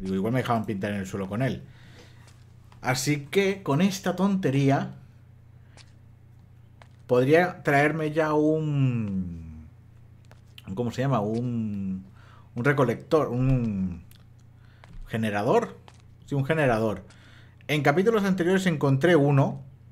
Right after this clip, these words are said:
que no cogí, que estaba en unas casas cercanas. Ahora me vendría fenomenal tenerlo. Así que esto lo voy a dejar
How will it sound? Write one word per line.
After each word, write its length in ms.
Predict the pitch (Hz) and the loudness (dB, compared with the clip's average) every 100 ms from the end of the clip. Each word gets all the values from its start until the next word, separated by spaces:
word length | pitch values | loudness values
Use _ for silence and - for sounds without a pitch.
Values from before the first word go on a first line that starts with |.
| - - - - - - - | -20 -20 -20 -20 -18 -18 -16
que 160 | - 113 | -4 0
no 140 | 147 | 2
cogí, 360 | - 131 - 135 | 2 0 0 0
que 80 | 139 | 0
estaba 220 | 135 135 | 0 0
en 60 | 160 | 2
unas 180 | 151 | 0
casas 240 | 135 139 139 | -2 -4 -4
cercanas. 840 | 107 - 123 104 90 - - - - - - - - - - - - | -6 -2 -2 0 -4 -8 -14 -16 -18 -20 -18 -18 -18 -14 -8 -2 -2
Ahora 240 | - 135 165 | 2 4 4
me 100 | 165 | 4
vendría 400 | 139 135 160 165 | 2 2 2 0
fenomenal 480 | 147 117 110 110 107 | -2 -2 -2 -2 -2
tenerlo. 480 | 98 95 85 82 - - - - - - - - - - - - - - | -2 -4 -4 -10 -14 -20 -20 -20 -20 -20 -20 -20 -20 -20 -20 -20 -20 -18
Así 240 | 95 104 | -14 -14
que 320 | - 104 98 - | -10 -8 -8 -8
esto 320 | 135 135 151 | -8 -6 -2
lo 60 | |
voy 140 | 127 127 | 0 0
a 40 | |
dejar 380 | 123 - 156 - | -2 -2 -6 -6